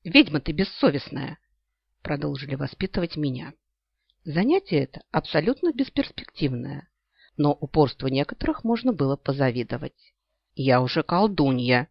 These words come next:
недовольно проворчала, напоминая своему фамильяру о том, что очередная образовательная планка мной с успехом взята.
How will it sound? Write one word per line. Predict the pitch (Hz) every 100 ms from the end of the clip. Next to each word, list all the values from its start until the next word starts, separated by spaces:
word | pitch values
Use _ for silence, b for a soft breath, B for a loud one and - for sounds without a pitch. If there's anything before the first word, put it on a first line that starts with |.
| _ _ _ _
недовольно | - 120 127 123 120
проворчала, | 110 - 113 107 - - 214 180 - _ _ _ _
напоминая | 147 139 143 147 147 127 123 -
своему | - - 139 135
фамильяру | 120 - 131 127 131 117
о | 117
том, | - 202 254 b b _ _ _
что | - 143 -
очередная | 139 147 143 135 127 120 -
образовательная | 131 127 127 127 117 - 113 110 110
планка | - 175 254 262 -
мной | 196 156 139
с | 160
успехом | 220 - 120 123 139 -
взята. | 139 131 127 - -